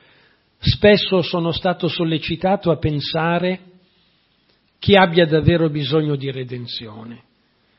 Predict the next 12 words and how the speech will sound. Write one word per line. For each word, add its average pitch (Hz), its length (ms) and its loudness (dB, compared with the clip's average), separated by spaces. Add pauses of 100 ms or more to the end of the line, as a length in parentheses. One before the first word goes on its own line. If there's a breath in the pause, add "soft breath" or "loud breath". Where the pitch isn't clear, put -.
(180)
e 190 120 4
spesso 220 460 2
ho 190 300 2
dato 165 420 0
questa - 320 -6
risposta: 123 840 -12 (1700 soft breath)
chiunque 202 680 4
porta 185 540 4
una 160 220 0
scintilla 160 640 -2
di 147 160 -2
vita, 156 600 -4